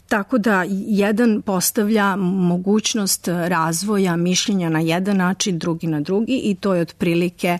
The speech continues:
pad pozicije u kojoj se nalazi mišljenje danas.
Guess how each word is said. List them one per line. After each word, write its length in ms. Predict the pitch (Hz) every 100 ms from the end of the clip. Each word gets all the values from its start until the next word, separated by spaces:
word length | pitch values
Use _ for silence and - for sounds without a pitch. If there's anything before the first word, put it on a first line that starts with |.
| - - - - - -
pad 300 | 220 208 -
pozicije 580 | 165 160 185 185 202 170
u 60 |
kojoj 220 | - 165
se 180 | 160 170
nalazi 500 | 160 151 160 170 175
mišljenje 520 | 160 165 - 196 160
danas. 640 | 147 156 214 285 - -